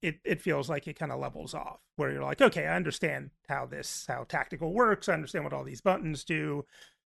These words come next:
but there's not this other level where it's like, "Okay, now I need to think about what Helm and operations are seeing and, uh, you know, do things based on that,"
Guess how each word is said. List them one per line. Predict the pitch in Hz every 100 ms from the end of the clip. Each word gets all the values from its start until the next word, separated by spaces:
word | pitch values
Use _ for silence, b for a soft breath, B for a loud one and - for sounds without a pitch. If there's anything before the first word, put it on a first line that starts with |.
| -
but | 156 156 -
there's | 170 147 175
not | 170 165 -
this | 156 - 226
other | 214 175 165
level | 156 151 151 151
where | 151 156
it's | -
like, | 165 - 240
"Okay, | 214 185 160
now | 160 190 226 220
I | 190
need | 170 165
to | 160
think | - 165
about | 170 165 160 -
what | 165 -
Helm | - 185 175 165 160
and | 170
operations | 170 160 156 170 160 - 151 151
are | 151 151 147 _ _
seeing | - 190 175 156 151 147 143 - _ _ -
and, | 165 151 143 139 135 - _ _ - -
uh, | - -
you | 202
know, | 131
do | 131 190 180 143 -
things | 196 170 143 -
based | 165 151 -
on | 151 143 135 131
that," | 156 143 139